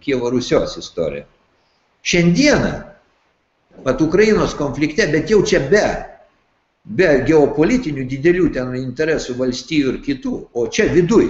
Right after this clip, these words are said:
slavų viduj, vat, rusų, ukrainiečių konflikte, Kijevo Rusios konf-, ko-, konceptas nepasidalina, kas yra įpėdiniai.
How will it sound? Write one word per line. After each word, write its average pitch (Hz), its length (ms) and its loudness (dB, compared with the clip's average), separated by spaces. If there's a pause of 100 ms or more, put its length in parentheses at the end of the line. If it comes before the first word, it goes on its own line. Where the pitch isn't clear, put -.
slavų 104 500 -2
viduj, 107 320 -4
vat, - 160 -16 (280)
rusų, 160 400 -2
ukrainiečių 165 580 -2
konflikte, 127 560 -6 (380)
Kijevo 202 300 4
Rusios 170 320 -2
konf-, 143 320 -8
ko-, 147 440 -2
konceptas 147 680 -6 (1400)
nepasidalina, 208 1040 -4
kas 233 260 -4
yra 220 160 -2
įpėdiniai. 120 720 -6